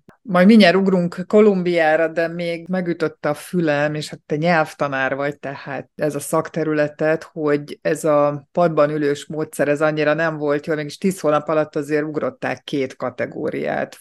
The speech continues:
föl, de te hogy látod szakemberként, mi a jó tanulási módszer? Nyilván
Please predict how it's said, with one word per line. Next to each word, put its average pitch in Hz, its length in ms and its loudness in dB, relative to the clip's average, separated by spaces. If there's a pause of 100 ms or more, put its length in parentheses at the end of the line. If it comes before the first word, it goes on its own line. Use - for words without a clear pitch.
föl, 156 340 2
de 160 260 2 (360)
te 180 100 2
hogy 202 220 4
látod 151 640 -2
szakemberként, 160 1160 -2
mi 185 280 2
a 135 80 4
jó 127 340 0
tanulási 127 760 -6
módszer? 123 720 -10
Nyilván 139 720 0